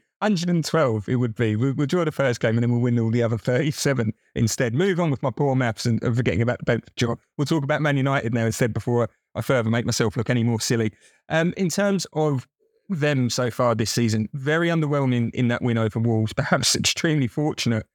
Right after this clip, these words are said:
I'd say, to, uh, to, to come out of that game with all three points. Of course, um, P G M L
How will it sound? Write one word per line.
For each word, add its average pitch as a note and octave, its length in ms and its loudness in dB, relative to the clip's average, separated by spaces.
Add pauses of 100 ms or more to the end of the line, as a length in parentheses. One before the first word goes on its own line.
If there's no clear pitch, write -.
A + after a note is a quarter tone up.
(280)
I'd A#2 120 -2
say, A2 340 2
to, A2 340 0
uh, A2+ 80 0
to, B2 220 0
to - 120 -14
come C3 160 0
out A#2+ 80 0
of A2 80 -4
that A#2+ 140 0
game A#2 160 2
with A2 120 -2
all A#2+ 140 0
three A2+ 160 -2
points. A2+ 320 -2
Of A2 60 -4
course, A#2+ 260 0 (460)
um, A#2 480 0
P B2 160 2
G A#2+ 120 -2
M A#2+ 120 0
L A#2 240 0